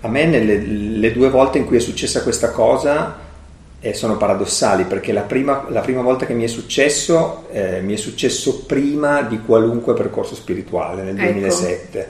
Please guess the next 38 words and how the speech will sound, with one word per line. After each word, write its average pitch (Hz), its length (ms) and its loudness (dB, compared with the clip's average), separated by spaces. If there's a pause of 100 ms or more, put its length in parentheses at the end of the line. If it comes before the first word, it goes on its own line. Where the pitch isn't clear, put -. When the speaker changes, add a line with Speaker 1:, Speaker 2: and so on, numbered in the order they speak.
Speaker 2:
come 170 260 -4
se 180 140 -6
fosse 175 320 -2
una, 160 1000 -2 (120)
Speaker 1:
Sì. 175 200 -4
Speaker 2:
un'allerta, 170 760 2
diciamo. 156 460 -2
Sappi 208 360 2
che 156 500 2 (180)
Speaker 1:
Sì, - 320 0
Speaker 2:
ci 202 80 0
Speaker 1:
e - 60 0
Speaker 2:
sono 202 260 0
degli 202 240 2
aspetti. 202 960 -2
Speaker 1:
Esatto, 120 360 2
c'è 127 180 0
qualcosa, 117 680 6
no? 107 360 2
E 117 100 0
quella 143 200 6
volta 156 260 6
lì 190 120 4
non 123 200 2
mi 117 80 4
sono 147 220 -2
spaventato, 123 800 2
perché 98 260 0
comunque 123 420 -4 (220)
è 110 120 -2
una, 101 300 0
è 113 100 -2
un 104 240 -4
qualcosa 110 440 0
di 107 100 -2
strano, 135 680 2
ma 98 220 0
di, 90 580 -4